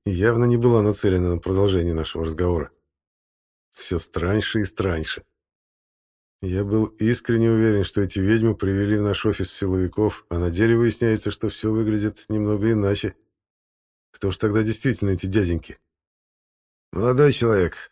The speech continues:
отпустите девушку!» — как-то странно проскрипел полицейский.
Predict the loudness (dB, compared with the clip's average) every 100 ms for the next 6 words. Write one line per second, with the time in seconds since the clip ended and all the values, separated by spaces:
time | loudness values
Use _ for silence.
0 | _ -4 0 0 2 2 0 2 2 2
1 | 2 -2 -8 -12 _ _ _ _ _ -12
2 | -12 -6 -2 0 -2 -4 -6 -4 -4 -2
3 | 0 -2 -2 -2 -2 -4 -6